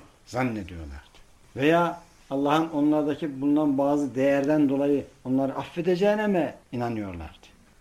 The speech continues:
Yoksa bu gelen azap ne olursa olsun biz bu azabı reddederiz, püskürtürüz,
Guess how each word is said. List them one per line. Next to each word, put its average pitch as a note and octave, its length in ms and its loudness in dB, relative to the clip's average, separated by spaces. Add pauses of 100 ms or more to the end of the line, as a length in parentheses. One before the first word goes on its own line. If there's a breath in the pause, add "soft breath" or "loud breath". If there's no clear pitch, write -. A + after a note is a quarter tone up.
Yoksa F#3 580 2 (200 loud breath)
bu G3 80 0
gelen F#3+ 260 4
azap F3 280 2
ne G3 100 -6
olursa D#3+ 280 0
olsun F3+ 300 -4
biz D3 120 -8
bu D#3+ 80 -2
azabı D3+ 400 0
reddederiz, C#3 680 -4
püskürtürüz, E3 720 -6